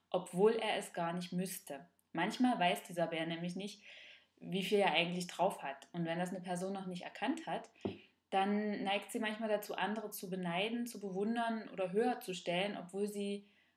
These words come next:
ein Riesenpotenzial hat an und für sich. Ja? Also da, äh, aber das ist wirklich die einzige Sache, wo der Bär so ein bisschen ambivalent ist. Ansonsten steht er für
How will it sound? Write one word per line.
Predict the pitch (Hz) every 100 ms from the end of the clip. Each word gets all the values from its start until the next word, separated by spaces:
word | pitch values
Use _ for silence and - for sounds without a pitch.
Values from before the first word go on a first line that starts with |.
| _ _ _
ein | 185
Riesenpotenzial | 190 214 226 214 190 175 - 208 240 254
hat | 160
an | - 151
und | - -
für | - 156
sich. | 147 147 - _ _ _ _
Ja? | 170 269 - _ - - -
Also | - 185
da, | 185 214 226
äh, | - 185
aber | 190 185 185
das | 180 180
ist | -
wirklich | 190 196
die | -
einzige | 143 175 170
Sache, | 156 151
wo | 151
der | 151
Bär | 143 151 156 151 -
so | -
ein | 156
bisschen | 214 220 247
ambivalent | 190 202 185 180 175 180
ist. | 180
Ansonsten | - 170 185 - 185 180 - -
steht | - 196 180
er | 170
für | 170 - 160 156